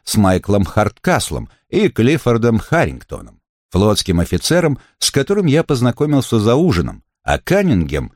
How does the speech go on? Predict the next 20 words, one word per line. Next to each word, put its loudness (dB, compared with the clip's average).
накладывает 2
гору 2
еды 0
на 0
серебряный 0
поднос, 0
чтобы 0
отнести 0
завтрак -2
в 2
апартаменты 0
Рейвенкорта. -4
Внезапно 0
голоса 2
смолкают. -2
Похоже, 0
в -2
гостиную 0
входит 0
Стэнуин. -4